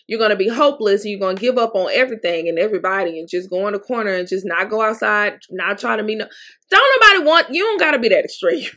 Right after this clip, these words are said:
<laughs> That's what I'm saying. So you just gotta develop a new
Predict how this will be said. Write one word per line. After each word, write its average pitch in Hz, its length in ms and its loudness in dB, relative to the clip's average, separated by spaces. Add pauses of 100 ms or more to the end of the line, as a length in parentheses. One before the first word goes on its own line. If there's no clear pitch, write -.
(160)
<laughs> - 240 -12
That's 392 180 6
what 262 120 4
I'm 196 120 0
saying. 175 320 -2 (320)
So 277 120 2
you 320 180 4
just 370 200 4
gotta 277 200 6
develop 220 400 4
a 190 40 -2
new 202 400 -2